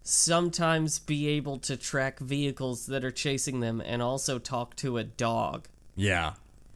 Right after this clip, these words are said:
Speaker 2: Sort of the Doctor Dolittle approach when I'm thinking, you know, she could really make an impact on a fight.
Speaker 1: Oh, yeah.
Speaker 2: Yep.
Speaker 1: I gotta talk about the, the scene where the kid stops all the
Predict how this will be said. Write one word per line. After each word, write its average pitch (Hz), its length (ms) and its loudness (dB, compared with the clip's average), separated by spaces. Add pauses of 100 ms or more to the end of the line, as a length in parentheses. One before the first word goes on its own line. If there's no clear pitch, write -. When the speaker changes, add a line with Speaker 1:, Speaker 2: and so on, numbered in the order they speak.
(380)
Speaker 2:
Sort 175 260 8
of 151 60 4
the 135 80 6
Doctor 131 380 4
Dolittle 110 520 4
approach 92 480 0
when 92 200 0
I'm 156 240 4
thinking, 117 400 0
you 90 100 -2
know, 92 160 0
she 202 240 -2
could 82 240 -2
really 92 380 2
make 85 240 -2
an 78 80 -6
impact 85 520 -2
on 82 120 -6
a 71 80 -8
fight. 95 380 0 (120)
Speaker 1:
Oh, 135 360 0
yeah. 110 540 -2 (180)
Speaker 2:
Yep. 95 220 2 (800)
Speaker 1:
I 262 160 4
gotta 165 280 0
talk 120 320 -2
about 117 260 -2
the, 117 100 -6 (260)
the 127 160 0
scene 135 360 4
where 120 120 0
the 110 80 -4
kid 120 300 -4
stops 120 380 0
all 113 140 -2
the 110 120 -8